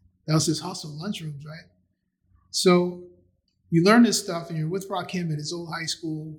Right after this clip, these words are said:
and he's sitting there, and you ask him that question, you know, as an interviewer, "So, so where were you when,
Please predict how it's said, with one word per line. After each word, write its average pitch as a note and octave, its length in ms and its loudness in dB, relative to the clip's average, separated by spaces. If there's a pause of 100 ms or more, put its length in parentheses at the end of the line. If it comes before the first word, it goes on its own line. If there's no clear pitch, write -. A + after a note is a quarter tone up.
and E3 80 -12
he's D3+ 160 -6
sitting E3+ 240 -6
there, D3+ 360 -10 (560)
and D#3 100 4
you D#3 140 2
ask D#3+ 220 0
him E3+ 100 -4
that D#3 160 -12
question, D#3 380 -4
you D3+ 140 -8
know, D3+ 60 -12
as D3+ 100 -12
an D3 80 -10
interviewer, D3+ 540 -10
"So, C3 320 -10 (1000)
so C3 440 -4 (300)
where D3 180 -6
were D#3 160 -8
you C#3+ 220 -10
when, D3 200 -20